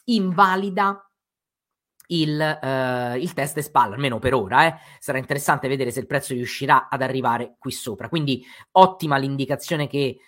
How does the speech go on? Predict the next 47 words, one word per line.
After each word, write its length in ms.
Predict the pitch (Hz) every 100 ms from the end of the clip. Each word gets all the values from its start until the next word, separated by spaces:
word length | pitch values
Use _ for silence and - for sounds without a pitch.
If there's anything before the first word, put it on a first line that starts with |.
| -
eh, 200 | 127 127
ci 140 | -
dà 180 | 143 143
questo, 520 | 151 - - 143 131
eh, 160 | 135 135
indicatore 440 | 139 135 156 143
sulla, 640 | 143 151 143 139 131 123 -
eh, 200 | 135 127
forza, 600 | - 190 156 - 156 139 - - _ -
eh, 200 | 143 131
o 160 | 147
debolezza 800 | 143 123 156 254 - - 120 107
in 140 | 135 127
termini 360 | 147 139 147 -
assoluti 540 | 156 - - 202 180 160
non 180 | 180
relativi 580 | 147 147 139 156 151 131
di 100 | 127
una, 640 | 135 131 127 123 123 123 127
eh, 40 |
valuta, 540 | 196 220 120 139 135
e 160 | - 143
effettivamente 640 | 143 165 185 170 131 135
la 100 | 123
vediamo 680 | 123 131 127 127 123 120 117
qui. 220 | - 127 -
Andiamo 220 | 151 180
a 20 |
vedere 220 | 175 160
anche 460 | 156 156 - 156 -
A 140 | 139 143
U 100 | 135
D 260 | 135 135 135
U 120 | 127
S 160 | 123
D, 320 | 123 117 175 180 _
quindi 200 | 139 131
lo 60 | 123
vediamo 280 | 127 135
anche 200 | 139 143
con 160 | 135 135
il 60 | 127
dollaro 300 | 156 135 135
americano, 640 | 175 233 - 117 131 - _ _ _
e, 140 | 208
e 100 | 214 -
qua 240 | 143